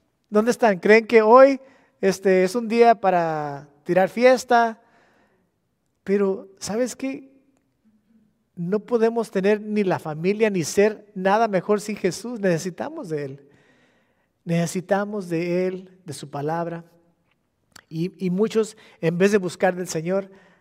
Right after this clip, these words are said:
regresan a lo que les, a su, a su abusador, a su adicción.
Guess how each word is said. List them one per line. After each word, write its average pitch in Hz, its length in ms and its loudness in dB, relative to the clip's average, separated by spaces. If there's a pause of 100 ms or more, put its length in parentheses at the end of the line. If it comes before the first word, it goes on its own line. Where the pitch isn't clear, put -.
(120)
regresan 214 720 4 (1080)
a 175 120 -2
lo 175 120 2
que 170 140 -4
les, 156 460 -4 (560)
a 170 100 0
su, 190 340 0
a 185 120 -2
su 220 160 4
abusador, 190 760 4 (560)
a 180 120 0
su 208 180 4
adicción. 175 840 2